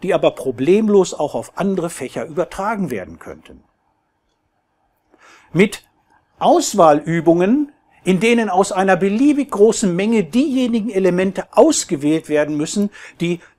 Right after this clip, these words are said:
bestimmte Bedingungen erfüllen, oder mit Analyseaufgaben,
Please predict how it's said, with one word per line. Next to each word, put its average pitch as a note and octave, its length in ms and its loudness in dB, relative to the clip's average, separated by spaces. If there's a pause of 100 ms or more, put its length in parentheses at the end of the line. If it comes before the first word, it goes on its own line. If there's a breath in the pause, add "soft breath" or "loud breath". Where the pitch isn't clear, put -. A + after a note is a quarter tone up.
bestimmte A3 520 -2
Bedingungen E3 540 2
erfüllen, F3 680 -4 (840 loud breath)
oder G#3 200 8
mit G#3+ 240 0 (420)
Analyseaufgaben, G3 1600 4